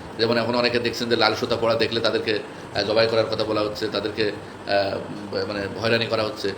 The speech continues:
দেখা যাবে যে তারাই নিজেরাই, এবং বিভিন্ন জায়গায় আমি, আপনারা দেখেছেন যে ইতিমধ্যেই যে অনেক জায়গায় আমরা দেখেছি যে হিন্দু সেজে অনেকে মন্দিরে চুরি করতে গিয়ে, ভিক্ষা করতে গিয়ে অনেকে কিন্তু ধরা পড়েছে,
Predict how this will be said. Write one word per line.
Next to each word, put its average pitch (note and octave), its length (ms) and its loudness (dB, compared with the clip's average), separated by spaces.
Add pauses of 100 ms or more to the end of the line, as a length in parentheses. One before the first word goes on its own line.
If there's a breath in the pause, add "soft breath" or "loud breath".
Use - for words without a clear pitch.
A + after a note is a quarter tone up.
(280)
দেখা A#2+ 180 6
যাবে C3+ 180 8
যে C#3 100 8
তারাই C#3 400 6
নিজেরাই, C3 440 4 (360)
এবং D3+ 160 6
বিভিন্ন D#3+ 220 4
জায়গায় D#3 240 6
আমি, C#3+ 200 4
আপনারা C3 240 2
দেখেছেন B2 300 0
যে A#2+ 60 2
ইতিমধ্যেই A#2 500 0 (340)
যে A2 60 4
অনেক A2 200 2
জায়গায় A#2 220 4
আমরা A2+ 140 2
দেখেছি A2+ 320 0
যে G#2 120 -4
হিন্দু C3+ 260 2
সেজে B2+ 280 4 (360)
অনেকে A#2 240 0
মন্দিরে A#2 300 0
চুরি A2+ 200 -2
করতে A2 240 -2
গিয়ে, A2 120 -2
ভিক্ষা G#2 240 -4
করতে A2+ 240 -6
গিয়ে G#2+ 120 0
অনেকে G#2 160 -4
কিন্তু G2+ 200 -10
ধরা G2+ 200 0
পড়েছে, F#2+ 240 -6